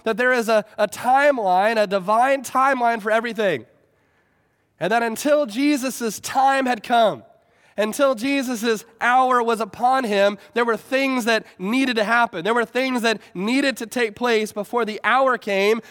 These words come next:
before the time came, when everybody would know that Jesus was the Messiah and when Jesus would die on the cross for our sins. And so for a short time, it was a secret that Jesus was the Christ,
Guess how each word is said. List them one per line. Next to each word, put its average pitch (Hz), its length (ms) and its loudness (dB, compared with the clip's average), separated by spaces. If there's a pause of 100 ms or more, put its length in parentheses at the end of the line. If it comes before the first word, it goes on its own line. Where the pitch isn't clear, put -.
before 202 240 -4
the 220 80 0
time 247 480 0
came, 202 440 0 (180)
when 190 120 -2
everybody 247 540 0
would 220 160 0
know 190 320 0
that 214 120 -2
Jesus 226 460 -6
was 220 140 -4
the 226 60 -10
Messiah 190 580 0 (180)
and 180 100 -8
when 190 180 -4
Jesus 214 500 -4
would 190 160 -6
die 202 320 2
on 185 160 -4
the 175 80 -8
cross 202 480 0
for 190 180 -6
our 190 300 2 (240)
sins. 180 480 -2
And 156 120 -6
so 220 220 0
for 214 160 -4
a 185 140 0
short 269 520 -2 (220)
time, 226 720 0 (880)
it 196 80 -4
was 208 140 0
a 202 60 -4
secret 208 500 -2 (1300)
that - 80 -20
Jesus 220 440 -2
was 208 120 -4
the 185 100 -12
Christ, 214 720 -4